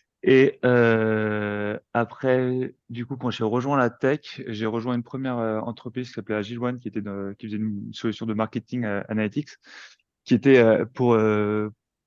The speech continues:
pour moi, dans ma tête, que je vois maintenant, pas ultra tech, c'était vraiment juste, euh, des personnes qui étaient spécialisées en gestion de base de données et en query S Q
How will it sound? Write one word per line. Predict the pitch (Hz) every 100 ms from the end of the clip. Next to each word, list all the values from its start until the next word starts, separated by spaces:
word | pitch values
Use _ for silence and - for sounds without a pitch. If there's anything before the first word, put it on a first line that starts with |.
| _ _ _ -
pour | 147
moi, | 151 160
dans | 131
ma | 131
tête, | 127 147 147
que | 131
je | 110
vois | 135
maintenant, | 135 143 147
pas | 127 156
ultra | 165 139
tech, | 120 135 156
c'était | - 117
vraiment | 110 117 139
juste, | 120 139 135
euh, | 107 107 104 107 104
des | 107 104 113
personnes | - 117 143
qui | 131 120
étaient | 110
spécialisées | - - 127 135 123 123 127
en | 127 113
gestion | 101 120 143
de |
base | 120 113
de | 117
données | 117 127 131 131 104
et |
en | 104 101
query | 98 - 135 127
S | 120
Q | -